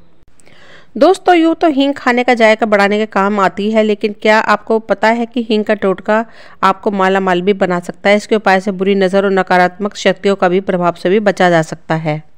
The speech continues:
उपाय इस प्रकार हैं जो मैं आपसे शेयर करने वाली हूँ। पहला उपाय इस प्रकार है, जो लोग कर्ज के बोझ से तले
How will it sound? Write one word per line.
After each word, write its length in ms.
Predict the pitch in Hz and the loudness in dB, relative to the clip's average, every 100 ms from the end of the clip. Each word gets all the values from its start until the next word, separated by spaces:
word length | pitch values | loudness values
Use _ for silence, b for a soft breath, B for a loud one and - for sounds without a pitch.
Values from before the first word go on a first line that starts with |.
| - - b b b b b - | -20 -20 b b b b b -6
उपाय 380 | 240 262 277 311 | -2 2 2 2
इस 100 | - | -2
प्रकार 380 | - - 220 220 | -6 0 2 2
हैं 240 | 226 247 240 | 2 0 0
जो 100 | 226 | 0
मैं 120 | 214 | 0
आपसे 260 | 196 - 208 | -2 -4 -4
शेयर 260 | 214 190 | 0 0
करने 260 | 190 185 185 | 0 -2 -2
वाली 280 | 180 170 185 | 0 0 -2
हूँ। 280 | 190 202 262 B B B B B - | -2 -4 -6 B B B B B 0
पहला 240 | 254 302 311 | 2 4 4
उपाय 220 | 294 277 | 2 0
इस 80 | 277 | 0
प्रकार 360 | 254 - 233 | -4 2 2
है, 80 | 247 | 2
जो 180 | 226 277 | 2 2
लोग 280 | 294 277 285 | 6 4 4
कर्ज 280 | 269 269 277 | 2 2 0
के 200 | 277 254 | -2 -2
बोझ 280 | 220 208 226 | 0 0 0
से 160 | - 240 | 0 -4
तले 440 | 226 208 214 226 | 2 2 4 0